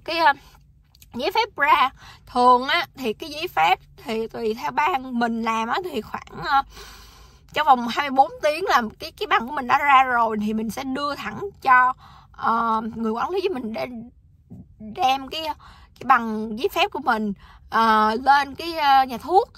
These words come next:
để chứng minh là, à, có đi học, có đi làm đàng hoàng thì nộp lên thì rất, rất là dễ luôn. Mình cũng cái, cái, ờ, thời gian mà mình xin việc á thì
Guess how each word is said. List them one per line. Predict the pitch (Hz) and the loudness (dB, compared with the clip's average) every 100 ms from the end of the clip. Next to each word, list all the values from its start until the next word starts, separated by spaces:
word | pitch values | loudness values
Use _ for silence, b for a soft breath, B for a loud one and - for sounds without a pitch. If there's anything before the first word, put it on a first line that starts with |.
| B B - | B B -12
để | 202 240 - | -10 -10 -10
chứng | 349 415 | -6 0
minh | 349 311 | 0 2
là, | 277 - | -2 -2
à, | 226 214 208 220 - _ _ - | 0 2 0 -6 -16 _ _ 0
có | 339 | 0
đi | 320 294 - | 2 -8 -6
học, | 240 226 - _ _ _ _ _ | -2 -4 -6 _ _ _ _ _
có | 320 330 | -2 -2
đi | 285 | 0
làm | 262 226 214 208 | 0 0 0 -2
đàng | 208 | -6
hoàng | 208 226 214 214 | -4 -4 -4 -4
thì | 202 214 | -6 -6
nộp | 214 220 226 220 240 | -6 -4 -4 -6 -4
lên | 254 | -4
thì | 285 240 | -4 -6
rất, | 311 415 294 | -4 -2 -2
rất | - | -2
là | 339 | -2
dễ | 202 - - | -4 -6 -2
luôn. | 415 269 262 - b b b b b b b b b | 0 0 -2 -8 b b b b b b b b b
Mình | 254 262 | -2 -2
cũng | 240 285 | 0 -6
cái, | 294 403 | -2 -4
cái, | 415 415 392 | -2 0 4
ờ, | 349 | 2
thời | 330 247 | 2 -2
gian | 269 302 | -2 -4
mà | 262 | -2
mình | 226 226 233 202 - | -4 -4 -6 -10 -14
xin | - 302 285 | -12 -10 -4
việc | 247 208 | -2 0
á | 330 | 0
thì | 359 | 0